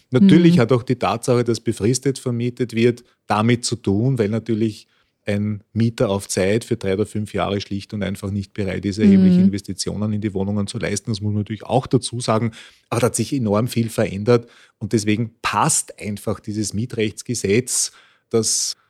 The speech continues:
Speaker 1: die Standardanhebung von Substandardwohnungen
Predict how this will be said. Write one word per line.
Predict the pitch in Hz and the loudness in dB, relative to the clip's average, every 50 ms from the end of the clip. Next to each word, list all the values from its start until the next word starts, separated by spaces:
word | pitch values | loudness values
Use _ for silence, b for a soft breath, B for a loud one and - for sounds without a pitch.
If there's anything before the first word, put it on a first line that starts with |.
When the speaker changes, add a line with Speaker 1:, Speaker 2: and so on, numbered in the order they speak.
| _ _ _ - | _ _ _ -2
Speaker 1:
die | 113 | -2
Standardanhebung | 98 - - 98 101 110 107 123 - 101 98 110 123 120 117 117 120 120 113 | -2 0 0 0 0 2 2 2 0 2 -2 0 2 2 2 4 2 2 0
von | - - 113 104 | 0 -2 0 4
Substandardwohnungen | - 170 190 - - 131 113 107 107 110 - 101 101 101 101 104 107 113 117 120 120 123 120 | 4 4 2 4 0 0 2 2 2 2 2 2 0 2 2 2 2 4 4 4 4 4 2